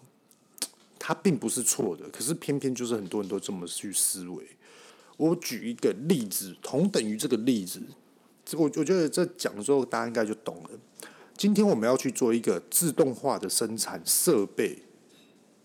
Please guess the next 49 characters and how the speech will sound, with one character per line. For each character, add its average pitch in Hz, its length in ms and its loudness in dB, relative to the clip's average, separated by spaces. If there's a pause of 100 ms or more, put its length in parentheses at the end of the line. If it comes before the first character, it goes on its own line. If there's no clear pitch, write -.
(160)
那 196 220 4 (1040)
请 131 220 0
问 165 180 2
一 117 60 -4
下， 117 300 0 (540)
<clears throat> - 520 -20
这 165 140 0
个 170 80 2
自 - 180 -2
动 127 220 2
化 107 400 -6
的 113 80 0
生 135 200 0
产 98 200 -6
设 113 180 0
备 98 180 -4
是 - 160 -2
不 147 120 0
是 143 240 -2
越 151 160 2
新 113 260 -4
越 110 160 2
好？ - 240 -14 (840)
越 175 180 2
是 175 180 0
创 131 300 -2
新， 117 320 -6
越 160 120 2
是 139 200 -2
新 180 300 2
一 131 160 0
代 120 240 -2
的， 131 260 -6
越 165 120 2
是 151 200 -4
这 165 180 -2
几 127 360 -4
年 101 400 -4
研 131 200 -4
发 135 160 -6
出 143 200 0
来 113 40 -2
的 104 80 -8
商 113 220 -6
品 104 140 -14
会 110 120 -4
是 107 140 -8
更 101 220 -6
好 - 120 -20